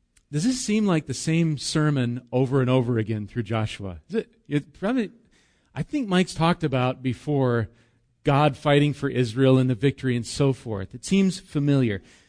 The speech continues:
Or we hear that Joshua obeys and he follows God and God gives the victory. It's not the first time, hopefully, that you've heard that, or maybe you're, you're here today, "Wha-, oh, okay,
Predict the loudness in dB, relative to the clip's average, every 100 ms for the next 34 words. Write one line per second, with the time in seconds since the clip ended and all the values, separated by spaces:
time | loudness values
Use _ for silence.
0 | _ -4 4 4 6 6 6 4 2 4
1 | 4 2 2 2 2 2 4 4 4 2
2 | -4 -16 _ _ -4 0 0 2 4 4
3 | 2 0 0 -2 0 4 4 4 0 2
4 | 0 0 0 -2 -2 -2 -2 -4 4 6
5 | 6 0 -16 _ _ -12 -4 -2 0 -2
6 | -6 _ _ _ 2 4 4 2 2 0
7 | -6 2 2 4 0 2 4 6 6 6
8 | 2 -8 _ -8 0 4 4 4 2 -4
9 | -12 -6 -4 -4 -6 -10